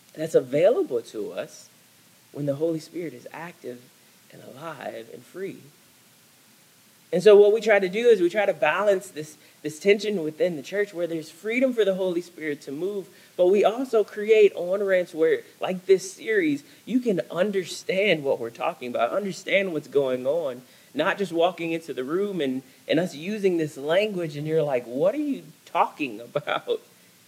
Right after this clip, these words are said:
So we're, we're trying to find that, that balance between, because I would be doing you a disservice as a pastor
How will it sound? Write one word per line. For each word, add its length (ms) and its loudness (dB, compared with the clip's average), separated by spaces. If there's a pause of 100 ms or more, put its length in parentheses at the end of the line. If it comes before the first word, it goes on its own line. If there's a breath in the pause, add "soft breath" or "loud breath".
(800)
So 140 0
we're, 180 6
we're 140 4
trying 240 -2
to 80 -2
find 460 -2
that, 280 -2 (180 soft breath)
that 220 -6
balance 400 -6
between, 460 -14
because 300 -2
I 160 0
would 180 4
be 100 -4
doing 320 2
you 140 -2
a 40 0
disservice 760 -4
as 180 -4
a 40 -20
pastor 640 -14